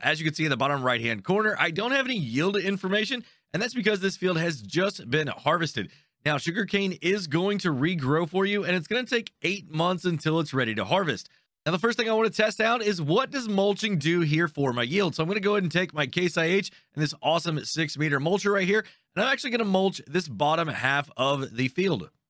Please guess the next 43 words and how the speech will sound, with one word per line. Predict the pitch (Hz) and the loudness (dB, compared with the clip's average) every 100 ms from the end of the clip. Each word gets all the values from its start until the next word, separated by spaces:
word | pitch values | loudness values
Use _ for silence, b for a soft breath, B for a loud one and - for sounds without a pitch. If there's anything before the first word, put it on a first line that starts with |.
| _ _ | _ _
And | 185 | 0
the | |
reason | 233 247 | 0 0
I'm | 247 | 2
doing | 220 254 | 2 2
this | 233 214 | 0 0
is | 185 | -2
because | 196 220 214 | 0 0 2
in | 180 | 2
base | 208 240 240 | 2 0 -2
game, | 170 269 233 240 | -4 -2 -2 0
you're | 208 | 0
gonna | 226 | 0
get | 247 302 - | -2 -4 -2
two | 220 240 | 0 2
and | 240 | 2
a | |
half | 185 196 196 | 2 0 0
percent. | 185 156 196 139 | -2 0 0 0
Now, | 117 | 0
I | 120 | 2
know | 156 | 2
it's | 208 214 | 0 2
not | 214 | 2
a | |
lot, | 202 180 170 156 | 4 2 2 0
but | |
it | 170 | 0
is | 160 196 233 | 0 0 0
a | 262 | 0
little | 214 202 | 2 2
bit, | 185 202 | 2 2
and | 151 151 | 0 -4
it | - | -2
helps | 147 175 170 | 0 0 0
you | 202 | -2
get | 165 107 156 156 - | -2 0 0 -2 -2
to | 165 | 0
that | 151 147 | 2 0
one | 143 147 | -2 -2
hundred | 110 127 - | 0 -2 -2
percent | 135 - 113 | -6 -4 -4
yield. | 120 185 120 76 | -2 0 0 -4